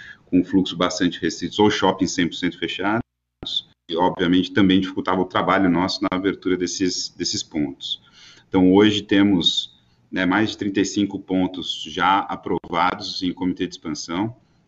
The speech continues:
né? Então, nesse sentido, a gente tá bastante adiantado pra concluir, é, o objetivo da companhia, que é de ab-, que é abrir, né, entre quarenta e cinquenta novos pontos de venda aqui durante, durante esse período,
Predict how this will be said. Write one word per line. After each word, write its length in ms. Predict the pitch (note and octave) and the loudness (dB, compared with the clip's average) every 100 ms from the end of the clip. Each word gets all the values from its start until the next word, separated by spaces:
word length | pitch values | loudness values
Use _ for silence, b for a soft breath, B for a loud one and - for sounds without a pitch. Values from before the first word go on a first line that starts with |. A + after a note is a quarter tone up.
| _ | _
né? 240 | E2+ F2 | -10 -8
Então, 320 | E2+ D#2+ D#2+ D#2+ | -8 -10 -10 -8
nesse 400 | D#2+ F2 E2+ - | -4 -4 -6 -8
sentido, 440 | E2+ E2 F2 E2+ | -8 -6 -6 -4
a 40 | |
gente 140 | E2+ E2+ | -4 -4
tá 80 | F2+ | -4
bastante 480 | E2+ E2+ - F#2+ G#2+ | -4 -4 0 0 2
adiantado 680 | G2+ G2 F2+ F2+ F2 E2+ | 2 4 4 4 2 0
pra 160 | - E2 | -4 -6
concluir, 760 | - E2+ - D#2+ F2 F#2 F2 B B B _ | -4 -6 -2 0 4 4 2 B B B _
é, 460 | E2 E2+ E2+ D#2+ D#2 F2+ | 0 2 2 0 0 4
o 80 | |
objetivo 420 | G#2 F#2 F2+ - A2+ | 4 4 2 4 4
da 80 | |
companhia, 500 | G2+ G2 F2+ F2+ G#2 | 4 4 6 6 6
que 120 | G#2+ G2 | 4 0
é 60 | |
de 100 | G2 | 2
ab-, 260 | F2+ E2+ - | 0 -2 -4
que 120 | - | 0
é 40 | |
abrir, 520 | G2 F2 F#2 F#2+ E2 - | 0 2 2 2 0 -4
né, 240 | - F2+ F2 | -4 -2 0
entre 260 | F2 F2+ | 0 -2
quarenta 420 | E2+ F2 F2+ F#2 F2+ | -4 0 0 0 -4
e 40 | |
cinquenta 420 | - F2 F2 E2+ E2+ | -4 -6 -4 -6 -4
novos 360 | F2 G2 F#2 - | 0 0 -2 -8
pontos 360 | - F2+ F2 | -4 -2 -2
de 160 | F2+ E2+ | -6 -6
venda 360 | E2+ F2+ F#2+ F#2+ B B B B | -2 0 -2 -6 B B B B
aqui 280 | - - F#2 | -6 -2 0
durante, 640 | F2 F2 F2 E2+ F2+ F2 E2+ | 4 4 4 2 0 0 0
durante 320 | F#2 F#2 F#2 | 2 2 2
esse 160 | F2+ | -2
período, 480 | - E2 E2 E3 - | -2 0 2 2 0